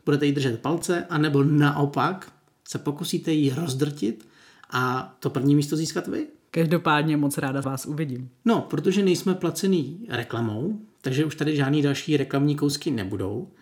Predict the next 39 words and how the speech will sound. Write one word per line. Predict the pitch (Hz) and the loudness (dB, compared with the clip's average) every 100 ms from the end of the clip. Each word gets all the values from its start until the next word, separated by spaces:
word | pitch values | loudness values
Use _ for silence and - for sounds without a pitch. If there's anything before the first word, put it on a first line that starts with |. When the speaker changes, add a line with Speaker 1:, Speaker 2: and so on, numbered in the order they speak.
| - - - | -20 -20 -4
Speaker 1:
A | 135 131 | 0 0
my | 135 175 | 0 0
si | - | 0
myslíme, | 208 151 180 175 | 0 0 0 2
že | 147 | 0
na | |
tenhle | 143 156 | 0 -2
ten | 165 | 0
nový | 143 143 160 | 2 0 -2
formát | 135 127 139 143 143 | -4 -2 0 0 2
by | 208 | 2
už | 208 | 2
to | 190 | -2
stačilo. | - - 110 92 - | -4 -4 -4 -4 -6
Jsme | - 156 | 0 2
moc | 156 202 185 | 2 2 2
rádi, | 139 175 208 | 2 2 0
že | 190 | -2
jsme | 190 | 0
vám | 185 185 | 0 2
mohli | 180 180 165 | 2 2 2
říct, | 135 160 - - | 2 -2 -6 -6
co | 175 | -2
nás | 170 95 - - | -2 -4 -8 -12
zaujalo, | - 113 131 170 202 220 | -8 -4 0 2 2 0
respektive | 180 - 147 147 147 | -2 -2 -4 -4 -4
co | 147 | -2
jsme | 156 151 | 0 0
si | 151 | 0
rozložili | 139 131 147 156 135 | 0 4 4 4 2
na | 113 | 0
herní | 131 143 139 | 0 2 0
stůl. | - 185 226 269 - | 0 0 2 0 -4
Pokud | 156 170 180 | -2 2 2
se | 185 | 2
vám | 180 175 | 2 0
tento | 170 160 | 0 -2
formát | 147 143 110 101 | -2 -4 -6 -4
líbí, | 185 196 196 202 | -2 0 -2 -6